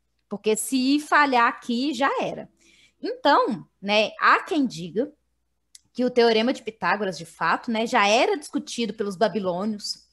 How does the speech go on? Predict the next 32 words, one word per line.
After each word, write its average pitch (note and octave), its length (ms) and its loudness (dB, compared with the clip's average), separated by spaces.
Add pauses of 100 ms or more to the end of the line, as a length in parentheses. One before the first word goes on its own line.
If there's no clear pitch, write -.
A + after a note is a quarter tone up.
(380)
Há B3+ 140 2
quem D4 240 4
diga A3+ 340 0
que A#3 220 -2 (200)
até G#3+ 220 2
os B3+ 120 2
egípcios C4 720 -2
mesmo G#3 340 0
já F#3+ 160 -2
tratavam G3+ 640 -2
do F#3 80 -8
Teorema E3 480 -6
de - 100 -18
Pitágoras, E3 680 -8 (320)
mas A#3+ 180 4
nenhum D4 320 2
deles C4 240 2
provou. A#3 560 -2 (880)
E F4+ 120 4
aí, G4+ 400 4
né, D4 240 0 (640)
nosso G#3 480 -4
querido G3+ 420 -2
Pitágoras, G3 760 -4 (480)
ele G3+ 760 -6 (100)
teve F#3+ 140 -6
uma G#3 120 -4
contribuição G#3+ 460 -8
muito A3+ 220 -4
grande G#3 320 -2
na, F#3 280 -2
na, E3 180 -10